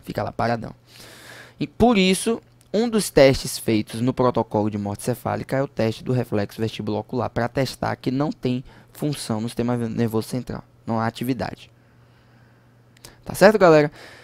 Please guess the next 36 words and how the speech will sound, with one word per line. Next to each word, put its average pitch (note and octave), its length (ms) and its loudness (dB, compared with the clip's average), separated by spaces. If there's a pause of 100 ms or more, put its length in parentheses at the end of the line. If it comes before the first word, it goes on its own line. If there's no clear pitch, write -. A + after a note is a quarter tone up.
(200)
Então, B3+ 300 8
basicamente, A3 640 6
o - 20 10
objetivo F#3 520 6
hoje F3 140 6
foi F3 140 0
sistematizar, D3+ 760 0
resumir C#3 380 2
bastante C#3+ 640 -2 (360)
a, A#2+ 500 2
a, A2 640 2 (720)
a B2 60 -2
anatomia D3 480 2
e E3+ 40 8
a E3 40 4
fisiologia C#3+ 400 0
do A#2+ 80 -4
cerebelo, G#2+ 560 0
falar - 180 -2
um D3 40 -4
pouquinho - 240 -8
de B2 60 -10
histologia A#2 360 -4
também, A#2 340 -4 (720)
pra G#3 160 10
justamente G#3 420 2
ser G3+ 200 6
didático, D#3+ 600 2
porque F#3 220 2
o G3 40 4
cerebelo, E3+ 500 4
ele F3 100 4
é F3+ 80 4
difícil F3 460 -4
de D3 80 -8
compreender, B2+ 960 2